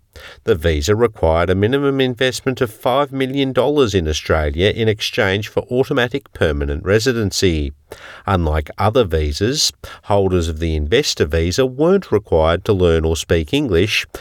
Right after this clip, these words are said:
and it had no age limit. Federal Home Affairs Minister Clare O'Neil says the visa, introduced by the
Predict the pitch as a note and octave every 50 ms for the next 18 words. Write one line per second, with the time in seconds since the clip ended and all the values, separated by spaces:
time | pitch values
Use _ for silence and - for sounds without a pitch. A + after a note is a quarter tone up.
0 | - - - - E3+ F3 F#3 E3+ - - E3+ F3+ F#3 E3 - A2+ F2+ E2 E2 E2+
1 | - - - A2+ A#2 B2+ B2+ B2 - A#2+ A2+ G2+ F2+ F2+ E2+ D#2 - - - -
2 | _ _ _ _ - - - - - - _ _ _ _ - F#2+ E2 F2 D#2 D2
3 | F2 F2 E2 D#2 D2+ - G2 F#2+ F#2+ F2 F2 F2+ F2 F#2 - - - A2+ - -
4 | F#2+ E2+ D#2+ D#2 D#2 D#2+ F2+ G#2+ G#2 G2+ G#2+ G#2 - A2+ F2+ D#2 D#2+ D#2 C#2+ F2+
5 | G#2+ A#2+ A2+ F#2 E2+ F#2 A#2 B2+ B2 _ - F#2+ F2+ D#2 F2 D#2 D#2 E2+ E2+ D#2
6 | - - - F2 E2 D#2+ D2+ D#2+ D2+